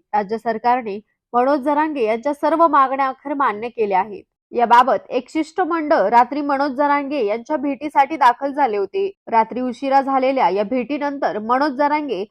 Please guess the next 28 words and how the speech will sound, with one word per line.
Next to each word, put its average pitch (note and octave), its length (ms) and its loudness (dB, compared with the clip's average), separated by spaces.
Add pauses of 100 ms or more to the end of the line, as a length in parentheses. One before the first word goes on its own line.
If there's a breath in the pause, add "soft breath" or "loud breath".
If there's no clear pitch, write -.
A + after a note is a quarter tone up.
(260)
यांनी B3 360 2
आपल्या D4 400 2
सर्व D4+ 320 2
मागण्या C#4 400 2
मान्य C4+ 380 0
झाल्या C#4+ 280 4
असून C#4 300 0 (260)
उपोषण E4+ 500 0
सोडत D4+ 340 2
असल्याचे D4 600 0 (100)
जाहीर C4 360 2
केले A3 240 -4 (320)
व A#3 100 2
अखेर C4 420 0
आज B3 280 4
महाराष्ट्राचे D4+ 720 2
मुख्यमंत्री C#4+ 800 -4
एकनाथ C4 460 0
शिंदे C4+ 340 -2
यांच्या A3+ 320 -2
हस्ते D4 400 -2
सकाळी C4+ 400 2
वाशी, B3+ 460 2 (340)
नवी C4+ 240 4
मुंबई D4+ 360 2
येथे B3+ 400 -2
सभास्थळावर C#4+ 920 4
मुख्यमंत्री C4+ 800 -4